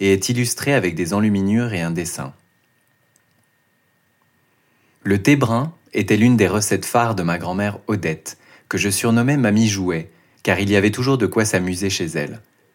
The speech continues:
Jeux de loi, petits chevaux, mistigris, jeux de cartes en tout genre.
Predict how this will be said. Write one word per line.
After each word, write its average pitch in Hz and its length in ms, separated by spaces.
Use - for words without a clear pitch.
Jeux 101 220
de 90 80
loi, 90 420
petits 95 260
chevaux, 92 480
mistigris, 95 760
jeux - 180
de 98 100
cartes 95 300
en 90 80
tout 113 160
genre. 85 420